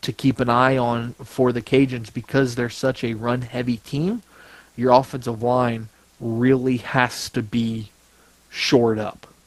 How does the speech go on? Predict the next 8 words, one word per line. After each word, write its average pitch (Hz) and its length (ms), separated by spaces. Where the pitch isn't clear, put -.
and, 120 220
and, 110 400
and 113 200
ready 113 220
to 110 100
work 110 400
because, 107 280
again, 107 400